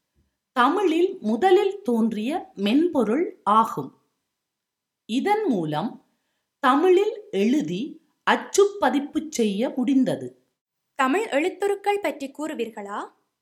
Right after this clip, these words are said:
Speaker 1: ஆமாம், தமிழில் பல்வேறு எழுத்துருக்கள் தோற்றம் பெற்றிருந்தாலும் முனைவர் கல்யாண சுந்தரம் உருவாக்கிய பாமினி எழுத்துரு இன்று வரை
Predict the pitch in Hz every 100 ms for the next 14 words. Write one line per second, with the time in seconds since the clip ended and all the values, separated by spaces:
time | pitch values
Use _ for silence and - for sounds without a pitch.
0 | _ _ _ _ _ - 208 277 285 160
1 | 131 - _ _ _ _ _ - 202 226
2 | 330 277 160 214 - _ _ _ - 240
3 | 262 349 370 359 370 415 - 202 226 311
4 | - 339 311 - 151 156 - - _ -
5 | 247 311 - - 392 381 269 240 - 320
6 | 320 277 185 151 135 160 277 - _ _
7 | _ _ _ 202 208 262 214 185 - -
8 | 208 226 294 359 349 339 330 240 233 226
9 | 233 233 202 202 254 294 269 269 185 147
10 | 160 269 _ _ _ _ _ 175 262 330
11 | 359 359 339 359 - _ 190 208 269 -
12 | 262 143 160 - - _ _ _ 214 226
13 | 294 320 208 180 175 180 -